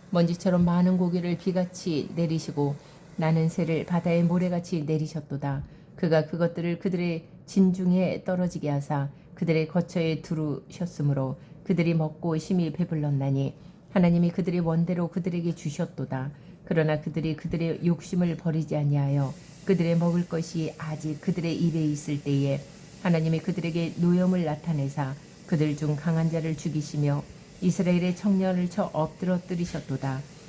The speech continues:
이러함에도 그들은 여전히 범죄하여 그의 기이한 일들을 믿지 아니하였으므로 하나님이 그들의 날들을 헛되이 보내게 하시며 그들의 횟수를 두려움으로 보내게 하셨도다. 하나님이 그들을 죽이실 때에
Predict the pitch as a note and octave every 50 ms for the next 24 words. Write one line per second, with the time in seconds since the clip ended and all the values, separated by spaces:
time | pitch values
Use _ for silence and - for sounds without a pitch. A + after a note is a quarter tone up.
0 | - - - E3+ D3+ D#3+ D#3+ E3 F3 E3 D#3+ D#3+ D3 D#3+ D#3+ D#3 - - E3+ E3+
1 | D#3+ E3+ E3+ E3 E3 E3 E3 F3 F3 F3 F3 F3+ E3+ C3+ C3+ - - F3+ E3+ E3+
2 | E3+ E3+ F3 E3+ E3 C#3+ C#3 C#3+ C#3 C3+ C3+ - - - - - - - - F#3
3 | D#3 D#3 D3+ D3 C#3+ C#3+ - F#3 E3+ D#3+ E3 E3 E3 D#3+ D#3+ D#3+ E3+ E3 D#3+ E3+
4 | E3+ E3 E3+ D#3+ C3+ - - D#3+ E3+ E3 - - - F3+ D#3 - - E3 E3 E3
5 | E3+ F3 F3+ F3+ E3 D3+ C#3+ C#3+ - C#3+ C#3 C#3+ C#3 C3+ C3+ C#3+ - - - -
6 | - - - - - F#3+ F3 E3+ E3 E3+ E3+ E3+ E3 - - F3 F#3 E3+ F3+ F3
7 | E3+ E3+ E3+ E3+ E3 F3 E3+ F3 F3 F3+ F3+ G#3 G#3 - - F3+ F3 E3+ E3+ -
8 | F3 E3 D#3+ D3+ D3+ D#3 C#3+ C#3+ C#3+ - D3+ C#3 C#3 C#3 C3+ C#3+ C#3+ - - -
9 | - - - - F#3+ F3 D3+ D#3 E3 E3 D#3+ - G3+ F3+ F3+ - F3 D#3 D#3 D3
10 | C#3+ C#3+ D3 - - - - - - - - F3 E3 D#3+ D#3 D3 D3+ D3+ D3+ D3+
11 | C#3+ C#3+ - E3 D#3+ D3+ C#3+ D3+ D3 D3 D3 - C#3 - - C3+ - C3+ C3 C3
12 | - - - - - - - - - F#3 F3 E3 E3 E3 E3 E3+ E3+ - E3 F3+
13 | E3+ E3+ E3+ E3+ - - E3+ F3 F3+ F3+ - F3+ D#3+ D3+ - - D3+ D3 C#3+ C#3+
14 | C#3+ C#3+ C#3 C#3+